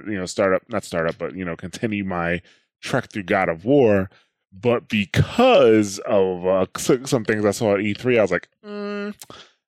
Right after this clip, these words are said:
maybe I will finish Kingdom Hearts that sooner than later." So we'll, we'll, we'll, we'll get around to that. Mikey scoffs at me 'cause I'm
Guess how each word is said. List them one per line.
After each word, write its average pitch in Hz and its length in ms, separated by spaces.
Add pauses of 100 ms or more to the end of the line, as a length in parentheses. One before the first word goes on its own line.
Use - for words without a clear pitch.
(140)
maybe 294 320
I 247 100
will 196 260
finish 90 360
Kingdom 87 320
Hearts 87 500 (240)
that 98 240
sooner 90 320
than 85 140
later." 78 400 (500)
So 87 380
we'll, 123 300
we'll, 123 500
we'll, 117 260
we'll 120 140
get 104 200
around 82 380
to 90 80
that. 85 300 (440)
Mikey 101 300
scoffs 92 440
at 90 80
me 90 100
'cause - 140
I'm 95 420